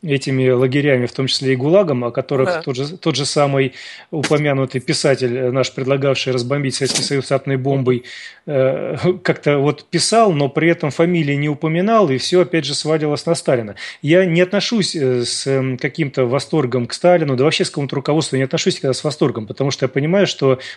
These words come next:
Speaker 1: у каждого человека есть свои какие-то тонкости, но если мы смотрим на политика, на управителя, э, как на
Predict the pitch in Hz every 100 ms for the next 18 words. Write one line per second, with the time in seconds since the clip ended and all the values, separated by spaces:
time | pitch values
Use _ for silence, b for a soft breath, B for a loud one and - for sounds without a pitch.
0 | - 139 175 143 156 180 139 165 - 147
1 | 135 156 139 - 160 123 120 - 143 160
2 | 107 B B B B 151 - 151 147 151
3 | 139 - - - 170 135 123 131 143 135
4 | 143 143 160 127 - 120 120 127 139 127
5 | 143 147 151 143 120 117 - B B B
6 | B 139 123 120 147 139 156 135 131 123
7 | -